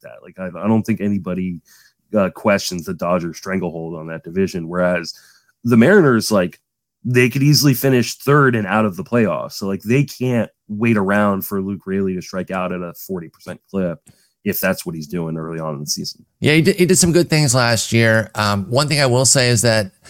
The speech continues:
Speaker 2: the market just really isn't charging a major price for him. And that's why it's easy to buy back in if you, if you really want to. I mean, you're talking about pick three fifty-seven coming off of this season with first, second,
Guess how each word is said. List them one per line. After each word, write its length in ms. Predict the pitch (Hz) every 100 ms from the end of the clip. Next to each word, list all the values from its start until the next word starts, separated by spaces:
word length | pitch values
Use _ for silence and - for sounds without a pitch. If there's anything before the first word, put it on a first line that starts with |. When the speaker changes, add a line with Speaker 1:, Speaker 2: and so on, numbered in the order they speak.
| - _
Speaker 2:
the 80 | 131
market 340 | 139 165 147
just 240 | 107 113
really 220 | 117 117 113
isn't 280 | 101 101 - _ _
charging 400 | - 127 110 101
a 60 | 95
major 320 | 98 98 107
price 340 | - 90 82 -
for 280 | - 82
him. 180 | 80 95 - - -
And 120 | 107 110
that's 220 | 127 123
why 140 | 117
it's 120 | 107
easy 200 | 117 104 98
to 60 |
buy 160 | 98 104
back 280 | 98 98 -
in 140 | 104
if 160 | 95 -
you, 120 | 98
if 140 | 98 101
you 100 | 98
really 240 | 101 95
want 380 | 87 92 85 -
to. 260 | 90 80 98 - -
I 60 | -
mean, 100 | 101
you're 80 | 104
talking 340 | 117 107 117
about 460 | 101 95 95 98 95 _ _ _ -
pick 200 | 120 -
three 200 | 117 120
fifty-seven 800 | 123 113 107 95 110 107 95 95
coming 260 | 107 104
off 180 | 101 101
of 140 | 101 90
this 160 | 95
season 380 | - 101 95 98
with 120 | 92
first, 360 | - 104 101 -
second, 380 | 107 107 98